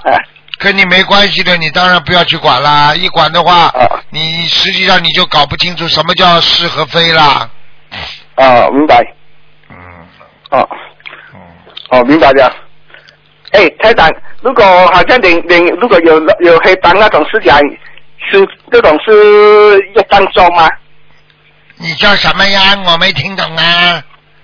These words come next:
Speaker 1: 没有人啊，如果有，好像有那种黑帮很，很多啊。
Speaker 2: 啊。
Speaker 1: 一块一块的啊。
Speaker 2: 啊。
Speaker 1: 那种是讲业障比较重吗？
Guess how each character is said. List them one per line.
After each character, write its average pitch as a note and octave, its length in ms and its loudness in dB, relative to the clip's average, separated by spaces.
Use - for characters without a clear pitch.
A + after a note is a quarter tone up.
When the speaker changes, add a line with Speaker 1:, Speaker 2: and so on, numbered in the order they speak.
Speaker 1:
没 F3+ 120 2
有 A3 160 6
人 E3 280 4
啊， G3 160 4
如 A#3 100 0
果 E3 240 4
有， D#3 180 4
好 D3 180 2
像 G#3+ 160 2
有 D3 180 2
那 A#3 120 2
种 D3+ 240 0
黑 E3 140 2
帮 E3 160 2
很， D#3 120 0
很 C3+ 120 -4
多 - 80 2
啊。 - 280 4
Speaker 2:
啊。 A2 380 -6
Speaker 1:
一 - 60 -10
块 E3+ 220 2
一 F3+ 40 2
块 E3 280 -2
的 D#3+ 100 2
啊。 C3+ 140 4
Speaker 2:
啊。 A#2 240 -4
Speaker 1:
那 A3 80 2
种 D3 180 0
是 G3 300 2
讲 C#3 240 2
业 F3+ 180 0
障 F#3+ 140 2
比 - 60 -10
较 D#3 140 2
重 D3+ 180 2
吗？ C#3+ 140 2